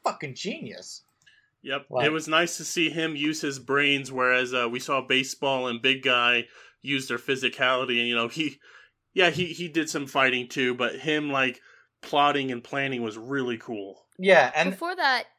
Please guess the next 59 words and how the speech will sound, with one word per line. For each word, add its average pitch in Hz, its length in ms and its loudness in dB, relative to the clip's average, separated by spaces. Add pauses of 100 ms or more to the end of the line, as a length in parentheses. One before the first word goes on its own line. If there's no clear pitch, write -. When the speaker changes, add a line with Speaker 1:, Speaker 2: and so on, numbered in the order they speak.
(140)
Speaker 3:
um, 220 280 -4
he 220 140 -14
comes 233 300 -6
up 226 160 -6
with 220 160 -10
a - 60 -10
plan. 190 540 -10 (600)
Uh, 190 220 -6
he 208 160 -6
asks - 440 -8
for 220 240 -10
the 196 120 -14
big 202 180 -8
guy's 190 260 -6
phone, 196 280 -10
and 214 120 -10
he 196 40 -14
comes 208 200 -12
up 196 140 -8
with 202 100 -14
the - 80 -16
plan 185 320 -14
for 196 140 -12
the 175 100 -14
music. 180 460 -14 (340)
Speaker 1:
Oh, 196 100 8
yeah. 208 300 10
Speaker 3:
Or, - 40 0
sorry, 196 240 -2
for 196 180 -10
the, 190 120 -4
calling 196 400 -6
it. - 160 -12
Speaker 1:
<laughs> - 640 -12
So, 226 200 10
Speaker 2:
Yeah. 196 120 8
Speaker 1:
but, 214 180 6 (160)
and 233 140 6
it's, 247 240 4
it's 233 180 4
a 254 60 4
nice 277 300 4
reveal, 180 380 6
because 160 300 -4
he 208 160 -2
asks 214 240 2
for 294 80 -8
the 233 80 -8
guy's 180 260 4
phone, 135 460 2 (100)
and, 156 180 -2
you 175 80 -4
know, 180 120 2
being 240 240 -2
in 202 80 0
the 180 40 -2
situation 156 500 -2
they're 143 140 0
in, 139 180 -2